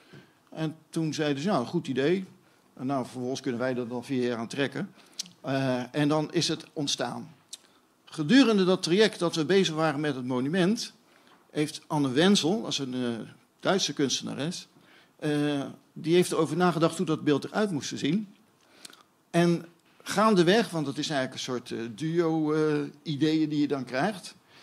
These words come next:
heeft ze gezegd, Het beste is niet een dwangarbeidersmonument. Het beste is echt om het strikt te houden op een razzia-monument. En dan pak ik gewoon die man, een man en een vrouw, een willekeurig man en vrouw, die maak ik één geheel van.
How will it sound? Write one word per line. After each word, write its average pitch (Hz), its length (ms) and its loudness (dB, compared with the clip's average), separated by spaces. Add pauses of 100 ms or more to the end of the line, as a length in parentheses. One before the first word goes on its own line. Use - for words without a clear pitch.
(200)
heeft 170 200 2
ze 175 120 2
gezegd, 165 460 0 (300)
Het 139 180 0
beste 196 340 6
is 160 140 2
niet 170 180 0
een 147 120 -2
dwangarbeidersmonument. 143 1200 0 (400)
Het 139 160 -6
beste 185 260 2
is 151 100 -4
echt 190 260 -4
om - 140 -4
het - 240 -6 (140)
strikt - 360 -4
te 190 60 2
houden 151 200 2
op - 60 -10
een 127 260 -4
razzia-monument. 151 960 0 (360)
En 139 140 -6
dan 139 160 0
pak - 220 2
ik 180 100 -6
gewoon 147 540 -2
die 131 160 -6
man, 180 460 -2
een 139 160 -6
man 190 240 -2
en 143 100 -4
een 127 100 -4
vrouw, 156 300 -2
een 220 60 -4
willekeurig 135 380 -6
man 117 160 -10
en 110 60 -12
vrouw, 190 280 -6
die 113 240 -10 (400)
maak 123 200 -10
ik 131 120 -12
één 127 220 -8
geheel 135 300 -2
van. 208 360 -4